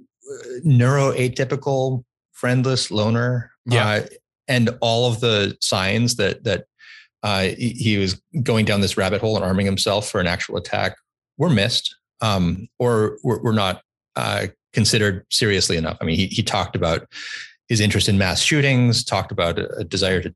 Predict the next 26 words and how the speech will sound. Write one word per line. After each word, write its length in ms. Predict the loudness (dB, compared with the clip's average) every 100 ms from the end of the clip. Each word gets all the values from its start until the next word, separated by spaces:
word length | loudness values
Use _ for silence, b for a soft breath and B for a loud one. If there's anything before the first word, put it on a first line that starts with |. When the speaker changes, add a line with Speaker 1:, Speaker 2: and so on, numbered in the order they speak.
| -4
Speaker 1:
die. 580 | 0 2 2 2 0 -4 -6
Um, 320 | -2 -2 -4 -10 _ -2
all 200 | 0 2
of 60 |
these, 360 | 2 2 0 -4 -2
not 220 | 0 0
a 60 | -2
great 300 | 0 -2 -2
sign 420 | -2 0 0 -2
for 100 | -4
someone 300 | -4 -2 -2
who's 100 | -2 -2
spending 260 | 0 0
a 40 | 0
lot 100 | -2
of 60 |
time 180 | -2 -2
with 120 | -2 -2
guns 420 | 0 0 0 -2 -4
and 180 | -2
Speaker 2:
Yeah. 200 | 0 0
Speaker 1:
who, 120 | -4 -6
who's 580 | -4 -2 -2 -2 -2 -4
in 320 | -2 0 0 0
late 180 | -2 0
adolescent 540 | 0 0 0 0 -4